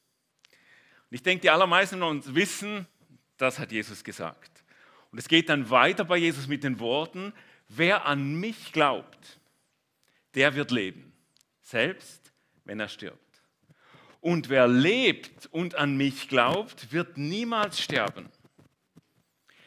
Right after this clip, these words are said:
In dem Moment, als ich das las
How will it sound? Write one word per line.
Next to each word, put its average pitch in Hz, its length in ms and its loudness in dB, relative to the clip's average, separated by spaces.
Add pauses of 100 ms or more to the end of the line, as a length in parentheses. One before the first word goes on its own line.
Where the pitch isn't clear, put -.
(240)
In 147 100 -6
dem 202 120 2
Moment, 226 340 2
als 185 160 2
ich 175 140 -4
das 147 240 -4
las 156 800 4